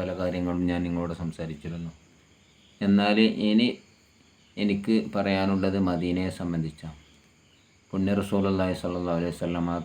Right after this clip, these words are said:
തങ്ങൾ അന്ത്യവിശ്രമം കൊള്ളുന്ന ആ പുണ്യമാക്കപ്പെട്ട സ്ഥലത്തിനാണ് ഏറ്റവും മഹത്വമെന്ന് മഹാന്മാരായ പണ്ഡിതന്മാർ ഇവിടെ ക്രോഡീകരിച്ചു വെച്ചിട്ടുണ്ട്. മക്കയേക്കാൾ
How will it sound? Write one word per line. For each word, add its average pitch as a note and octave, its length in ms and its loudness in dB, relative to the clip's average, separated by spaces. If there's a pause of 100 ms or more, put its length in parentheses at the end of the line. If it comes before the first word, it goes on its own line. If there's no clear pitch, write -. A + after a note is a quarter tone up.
തങ്ങൾ E2+ 260 0 (1700)
അന്ത്യവിശ്രമം G2+ 720 2
കൊള്ളുന്ന F#2+ 340 2 (500)
ആ F#2+ 60 -2 (100)
പുണ്യമാക്കപ്പെട്ട G2 840 2 (260)
സ്ഥലത്തിനാണ് F#2 760 -4
ഏറ്റവും F2 360 -4
മഹത്വമെന്ന് E2+ 580 -4 (580)
മഹാന്മാരായ F2+ 640 -2
പണ്ഡിതന്മാർ E2+ 580 -2 (1120)
ഇവിടെ F2+ 300 -2 (640)
ക്രോഡീകരിച്ചു F2+ 680 0
വെച്ചിട്ടുണ്ട്. D#2+ 460 -6 (1300)
മക്കയേക്കാൾ A2 680 6